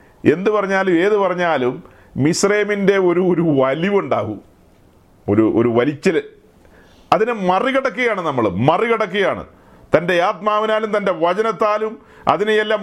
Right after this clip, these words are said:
മറികടക്കുകയാണ്. ചിന്തകളെ, ഏ, അങ്ങനെ പലതിനെയും.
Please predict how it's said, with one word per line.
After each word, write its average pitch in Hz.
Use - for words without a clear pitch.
മറികടക്കുകയാണ്. 185
ചിന്തകളെ, 180
ഏ, 143
അങ്ങനെ 185
പലതിനെയും. 208